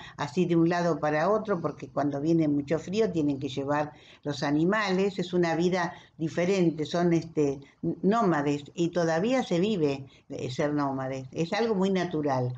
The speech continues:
Así que ver ese país diferente, y yo como sigo las noticias siempre, les cuento que hay muchos argentinos que están trabajando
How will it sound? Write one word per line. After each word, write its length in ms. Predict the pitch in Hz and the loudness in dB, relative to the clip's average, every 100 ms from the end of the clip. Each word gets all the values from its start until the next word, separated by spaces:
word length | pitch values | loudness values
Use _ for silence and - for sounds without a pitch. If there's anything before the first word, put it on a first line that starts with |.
| - - - | -10 -20 -8
Así 240 | 165 214 | -6 -4
que 140 | 196 220 | 0 2
ver 180 | 226 240 | 2 2
ese 180 | 214 | 0
país 300 | 180 170 190 | -2 0 0
diferente, 600 | 185 175 151 151 139 135 170 | 0 0 0 2 0 -2 -4
y 100 | 185 | -6
yo 140 | 254 | -6
como 240 | - 233 | -4 -4
sigo 280 | 185 202 185 | -2 -2 0
las 180 | 165 151 | 0 0
noticias 580 | 147 143 185 175 - 143 | 0 -2 -6 -6 -6 -6
siempre, 500 | - 151 139 139 180 185 - - - | -4 -4 -4 -4 -8 -8 -20 -8 -4
les 120 | 165 | -2
cuento 360 | 220 233 226 | 0 0 0
que 80 | 175 | 0
hay 80 | 180 | 0
muchos 360 | 196 202 190 170 | 0 -2 -6 -4
argentinos 800 | 147 156 151 156 262 302 285 262 - - _ _ | -4 -2 -2 0 2 2 2 -2 -10 -20 _ _
que 80 | 165 | -4
están 320 | - 220 226 | 0 0 0
trabajando 880 | 202 160 147 147 208 226 220 214 | 0 0 0 -2 -2 0 0 0